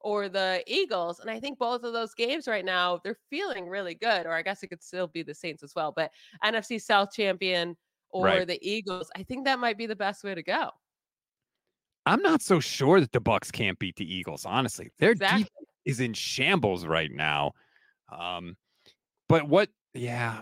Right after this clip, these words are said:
Speaker 2: I can't decide if I want the Cowboys or the Lions to be, like, the seeding matchup there. I'm not quite sure who I want to be the two and who I want to be the three.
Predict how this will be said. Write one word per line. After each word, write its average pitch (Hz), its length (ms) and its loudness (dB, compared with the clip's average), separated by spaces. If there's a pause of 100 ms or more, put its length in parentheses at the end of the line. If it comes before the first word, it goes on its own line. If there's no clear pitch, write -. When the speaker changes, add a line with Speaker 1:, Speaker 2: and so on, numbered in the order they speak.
(160)
Speaker 2:
I 139 120 2
can't 214 240 4
decide 180 280 6
if 156 120 6
I 143 100 6
want 135 220 4
the - 80 -4
Cowboys 156 840 6
or 117 200 2
the 107 100 4
Lions 92 840 2 (1120)
to 131 100 2
be, 110 240 6
like, 101 220 4 (500)
the - 100 -2
seeding 110 380 2
matchup 92 420 2 (100)
there. 69 360 0 (420)
I'm 110 120 0
not 131 180 4
quite 139 220 4
sure 127 220 6
who 117 140 6
I 113 80 8
want 110 220 4
to 101 80 -4
be 107 100 2
the - 120 -8
two 98 360 4
and 87 120 0
who 98 180 2
I 92 80 6
want 85 220 2
to - 80 -8
be 82 140 -4
the - 100 -12
three. 67 420 -6